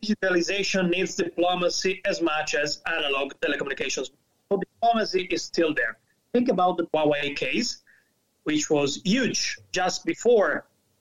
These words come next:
break of the pandemic, between the end of nineteen and beginning of twenty twenty. Uh,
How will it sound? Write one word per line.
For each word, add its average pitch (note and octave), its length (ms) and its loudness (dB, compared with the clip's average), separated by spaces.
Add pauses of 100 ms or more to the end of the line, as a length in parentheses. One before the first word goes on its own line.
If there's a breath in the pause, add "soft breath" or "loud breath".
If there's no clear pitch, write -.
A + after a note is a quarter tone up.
break D3+ 280 -2
of C#3 140 0
the C#3+ 80 -2
pandemic, C3+ 680 -4 (340 soft breath)
between D3+ 260 0
the D3+ 140 2
end D3+ 200 4
of D3 120 4
nineteen D3 420 0
and C#3+ 140 2
beginning D3 420 2
of C3 120 2
twenty B2 300 -2
twenty. A#2 260 -6 (680)
Uh, F#3+ 100 6